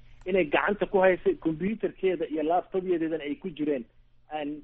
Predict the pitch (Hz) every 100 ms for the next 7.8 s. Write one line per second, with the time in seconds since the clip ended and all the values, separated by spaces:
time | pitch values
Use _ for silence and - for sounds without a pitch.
0 | - 170 - 202 208 180 190 160 180 151
1 | 151 139 123 147 131 113 110 127 160 -
2 | 147 139 120 135 107 104 - _ _ _
3 | _ - 196 196 190 196 190 135 139 139
4 | 165 - 139 160 202 - - - 160 208
5 | 233 220 185 - - 151 139 - 147 208
6 | - 110 90 - - _ - _ _ 208
7 | 208 - - 175 156 156 143 175